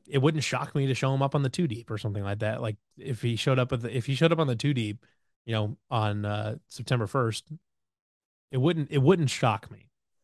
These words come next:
Um, that said, like I said, I think Darrell Brock is kind of the, the bell cow, or not. I don't think there's a bell cow actually in this. I think,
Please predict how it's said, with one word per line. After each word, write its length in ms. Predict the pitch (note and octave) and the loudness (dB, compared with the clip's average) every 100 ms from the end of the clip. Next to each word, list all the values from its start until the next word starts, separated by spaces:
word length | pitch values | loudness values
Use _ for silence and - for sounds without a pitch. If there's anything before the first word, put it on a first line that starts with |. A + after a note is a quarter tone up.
| _ _ - | _ _ -4
Um, 500 | B2 A2 G#2+ A2 A2+ - _ _ _ _ _ _ _ _ _ - | 0 2 2 -2 -6 -14 _ _ _ _ _ _ _ _ _ -8
that 300 | C#3 C#3+ C3+ | 0 0 2
said, 240 | D3+ C3+ | 2 4
like 120 | B2+ C3 | 4 2
I 60 | |
said, 160 | A#2 A2+ | 2 0
I 40 | |
think 180 | A2 B2+ | 0 2
Darrell 180 | C3+ B2+ | 6 6
Brock 240 | A#2+ A#2 | 4 0
is 80 | - | -2
kind 200 | B2+ A2+ | 0 0
of 80 | G#2+ | 0
the, 60 | |
the 140 | G#2+ A2 | -2 -2
bell 200 | A2 G#2+ | -2 -2
cow, 280 | A2+ G#2 A2+ | -2 -2 -2
or 140 | A#2 | -4
not. 180 | G#2+ G2+ - _ _ _ _ | -4 -6 -12 _ _ _ _
I 60 | D3 | 2
don't 80 | D3+ | 4
think 120 | B2 | 4
there's 140 | A2 | 0
a 40 | A2 | 0
bell 220 | A2 G2+ | 0 0
cow 240 | G#2 G2 | -2 -4
actually 380 | G2 G2+ - G2+ | -4 -6 -6 -8
in 100 | F#2+ | -8
this. 240 | G2 G2+ - | -8 -8 -6
I 40 | |
think, 160 | G2+ | -8